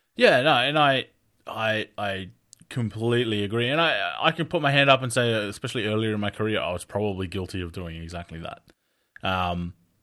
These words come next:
I, I look at my career and how I've sort of evolved as a, an O T in kind of phases, in that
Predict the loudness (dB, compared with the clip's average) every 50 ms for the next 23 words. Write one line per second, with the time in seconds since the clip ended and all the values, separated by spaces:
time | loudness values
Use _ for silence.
0 | _ _ _ _ _ -20 -12 -4 0 2 4 4 4 2 2 2 2 2 2 4
1 | 2 2 2 2 0 0 2 4 6 6 6 6 6 6 4 2 0 0 0 2
2 | 4 4 6 6 6 4 4 0 0 0 2 4 4 4 4 2 -2 -4 -4 -2
3 | -2 -2 -2 0 2 2 2 0 0 -2 -4 -4 -2 -4 -6 -6 -6 -8 -8 -6
4 | -6 -6 -6 -8 -8 -8 -6 -6 -6 -6 -8 -10 -12 _ _ _ _ _ _ _
5 | _ -10 -8 -8 -6 -8 -8 -10 -12 -10 -6 -4 -4 -4 -4 -6 -8 -6 -4 -4
6 | -4 -4 -4 -6 -8 -10 -10 -10 -10 -10 -8 -10 -12 -14